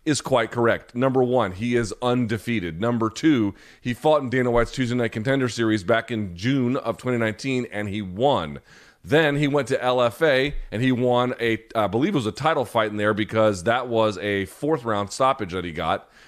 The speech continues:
Then he went to Bellator and fought, fought Taiwan Claxton, another sort of prospect of note,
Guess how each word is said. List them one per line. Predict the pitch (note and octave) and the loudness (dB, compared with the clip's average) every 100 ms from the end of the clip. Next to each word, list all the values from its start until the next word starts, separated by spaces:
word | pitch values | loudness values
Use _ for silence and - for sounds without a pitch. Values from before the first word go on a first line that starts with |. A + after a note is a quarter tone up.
| - _ | -20 _
Then | C3+ F3 | 2 2
he | F#3 E3 | 4 2
went | D3 C#3+ | 2 0
to | C3+ | 0
Bellator | A#2 F3+ D#3+ C3+ C3 | 2 2 2 2 0
and | A#2+ | 2
fought, | B2+ - | -2 -2
fought | - C3+ A#2+ | 0 0 2
Taiwan | C3 B2 A2+ | 0 2 0
Claxton, | G#2+ C3 D3+ - B2+ A2+ | 0 0 0 0 -4 -2
another | B2 C#3 D#3 | 0 2 2
sort | C3 A#2+ | 0 -2
of | G2+ | -4
prospect | - G#2 G2 A2 F#2+ | -2 -2 0 -4 -2
of | G2+ F2 | -6 -4
note, | F#2 G2+ | -2 -4